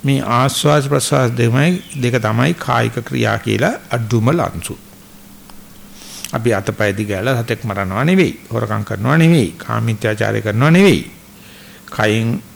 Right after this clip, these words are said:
අකුසල් හරි සංස්කරණය කරනවා නෙවෙයි. උඹ සංස්කරණය නොකරන, චේතනා නොකරන, අදිෂ්ඨාන නොකරන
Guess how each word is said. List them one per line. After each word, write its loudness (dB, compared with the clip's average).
අකුසල් -2
හරි -4
සංස්කරණය 0
කරනවා 2
නෙවෙයි. 2
උඹ 2
සංස්කරණය 2
නොකරන, 2
චේතනා 2
නොකරන, 2
අදිෂ්ඨාන 0
නොකරන 2